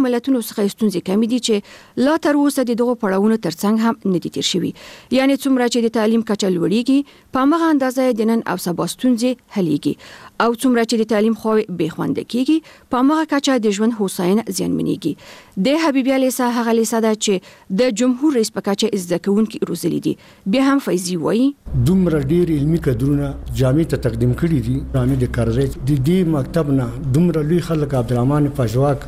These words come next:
Speaker 2: انور الله قحادي چې وخت وزیر د مالیې او د دې مکتب نه فارغ شوی دی. دې مکتب د هنر په برخه کې، د ساینس په برخه کې، دې مکتب په مخکې وختو کې یوه مجله لرله چې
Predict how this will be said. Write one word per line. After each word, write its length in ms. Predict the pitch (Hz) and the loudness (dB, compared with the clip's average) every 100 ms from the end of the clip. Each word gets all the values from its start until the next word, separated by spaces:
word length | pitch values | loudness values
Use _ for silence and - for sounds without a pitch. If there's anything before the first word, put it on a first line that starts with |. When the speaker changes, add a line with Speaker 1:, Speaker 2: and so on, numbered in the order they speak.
| 131 | -2
Speaker 2:
انور 260 | 120 120 117 | 2 2 0
الله 140 | 113 113 | -2 -2
قحادي 260 | 104 117 123 | -4 -2 -2
چې 40 | - 117 | 0 0
وخت 200 | 120 - | 0 0
وزیر 280 | 123 110 143 120 | -2 0 -2 0
د 100 | 117 | 0
مالیې 180 | 113 135 | 0 0
او 60 | 135 | 0
د 80 | 120 | 0
دې 80 | 131 120 | 0 0
مکتب 260 | 117 127 120 | 0 0 0
نه 80 | 113 | -2
فارغ 320 | 127 117 - | -6 -6 -6
شوی 200 | 143 120 | -2 -2
دی. 60 | 120 - - 135 | -4 -6 0 2
دې 120 | 190 214 196 | 4 2 0
مکتب 340 | 190 - 196 - - - 156 | 0 -2 -2 -4 -12 -8 -2
د 160 | 143 143 | 0 2
هنر 280 | 151 165 170 | 2 0 -2
په 120 | 127 | -2
برخه 240 | 131 127 127 - | -2 -2 -8 -10
کې، 100 | 110 - - - - 131 | -14 -16 -18 -20 -8 -4
د 80 | 123 | -2
ساینس 280 | 170 160 127 | 0 0 -2
په 80 | 143 131 | -2 0
برخه 260 | 123 135 123 | -2 -4 -6
کې، 120 | 127 117 - 151 | -8 -10 -6 0
دې 120 | 147 190 160 | 2 2 0
مکتب 380 | 139 175 165 - - - | -2 -4 -4 -6 -16 -2
په 160 | 139 | 2
مخکې 220 | 196 - 147 | 2 0 -2
وختو 240 | 135 - 165 | -4 -2 -2
کې 100 | 156 | 0
یوه 80 | 131 127 | 2 2
مجله 340 | 120 123 147 151 | 0 0 2 2
لرله 340 | 123 123 139 - - - | 0 -2 -4 -10 -18 -18
چې 80 | - | -4